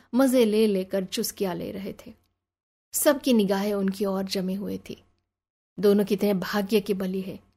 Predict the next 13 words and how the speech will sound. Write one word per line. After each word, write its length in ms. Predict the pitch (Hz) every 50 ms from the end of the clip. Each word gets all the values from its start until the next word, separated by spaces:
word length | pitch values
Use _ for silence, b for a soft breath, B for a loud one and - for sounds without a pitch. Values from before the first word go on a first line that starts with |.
| _ _ _ _ _ _ _
पूरी 240 | - 262 269 277 262
बोतल 420 | 196 185 190 196 190 - 233 220 185
बीच 360 | 170 180 190 190 190 - 196
में 120 | 180 170
है। 200 | 180 208 - - _ _ _ _ _ _ _ _ _ _ _ _ _ _ _ _ _ -
भरपेट 480 | 185 196 214 202 - 208 202 196 202
खाकर 320 | - 220 190 190 - 208 202
माधव 340 | 202 202 190 190 196 214 214
ने 140 | 214 214
बची 280 | 196 196 196 196 - 214
हुई 200 | 208 208 214 208
पूड़ियों 520 | 202 - _ - 226 220 214 214 220 208
को 220 | 202 208 220 214